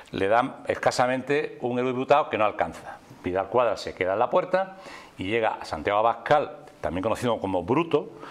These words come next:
y mata a Julio César en las escaleras del Senado del centro derecha español.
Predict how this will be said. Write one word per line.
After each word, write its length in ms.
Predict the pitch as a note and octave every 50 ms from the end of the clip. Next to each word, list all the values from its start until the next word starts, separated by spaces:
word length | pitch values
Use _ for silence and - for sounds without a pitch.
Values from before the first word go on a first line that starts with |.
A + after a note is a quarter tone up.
| - - - -
y 140 | - A2+ G#2+
mata 500 | A#2+ C#3+ D#3 - - A2 G2 - - - -
a 80 | -
Julio 240 | - - - B2 A#2
César 380 | A#2 - G#2+ - - A#2 - - - -
en 240 | - A2 G2+ G2 F#2
las 140 | G2 F#2 - -
escaleras 480 | - - - - - G2 G#2 A2 G2 F2
del 120 | E2+ E2
Senado 440 | - - - F2+ F2+ F2+ E2+ F#2 G2+ - - - - - - -
del 160 | - F2+ E2
centro 340 | - - G2+ F#2 F2 - F2+
derecha 280 | E2+ E2 D#2+ - - D#2
español. 360 | - - - - - -